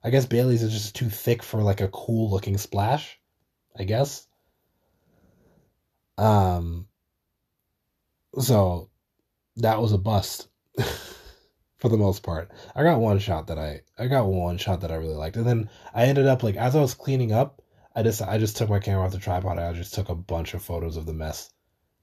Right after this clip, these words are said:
And a couple of them came out, like, they, like, the edit looks cool. Like, I, I threw, like, one of my own presets onto this shit,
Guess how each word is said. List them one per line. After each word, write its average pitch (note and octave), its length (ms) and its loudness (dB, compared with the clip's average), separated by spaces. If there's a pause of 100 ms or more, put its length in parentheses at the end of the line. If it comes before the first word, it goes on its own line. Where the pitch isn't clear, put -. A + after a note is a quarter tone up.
(140)
And A#2 120 0
a B2 60 4
couple D#3 300 6
of C#3 80 4
them B2+ 100 0
came A#2+ 220 2
out, G#2+ 160 4
like, F#2 240 -2
they, G#2 160 4 (500)
like, A2 240 2
the A2 260 2
edit B2 300 4
looks D3 320 -2
cool. E3+ 540 2 (120)
Like, A2 140 0
I, G#2+ 300 2
I A#2 100 4
threw, A#2+ 300 2
like, A#2 180 2
one A2 160 0
of A2+ 80 -2
my G#2 360 4
own G#2 260 0
presets A2+ 480 -2
onto B2 280 2
this B2+ 140 2
shit, C#3+ 320 -2